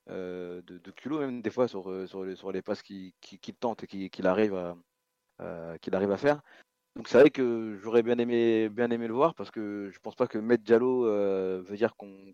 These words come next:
qu'on est plus solide, euh, défensivement. Euh, voilà, malgré, malgré son profil de défenseur central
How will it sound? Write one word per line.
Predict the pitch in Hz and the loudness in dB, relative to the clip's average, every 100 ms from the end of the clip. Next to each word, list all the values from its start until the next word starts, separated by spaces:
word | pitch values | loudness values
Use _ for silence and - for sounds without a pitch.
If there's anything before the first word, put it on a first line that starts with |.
| _ | _
qu'on | 98 | -10
est | 98 | -10
plus | - 107 107 101 101 | -12 -16 -14 -14 -16
solide, | - 104 107 101 | -12 -10 -8 -4
euh, | 98 95 | -2 -2
défensivement. | 95 110 107 110 107 131 - _ _ _ _ 87 | -6 -10 -10 -12 -8 -8 -8 _ _ _ _ -12
Euh, | 87 85 85 85 85 85 85 85 | -10 -10 -10 -10 -12 -12 -14 -12
voilà, | 90 95 92 87 | -4 0 0 -2
malgré, | 92 95 95 101 95 | -4 -2 2 0 0
malgré | 95 98 | -6 -10
son | - | -12
profil | - - 101 | -18 -10 -8
de | 95 | -6
défenseur | 98 - 101 | -8 -10 -14
central | 98 - 113 | -8 4 4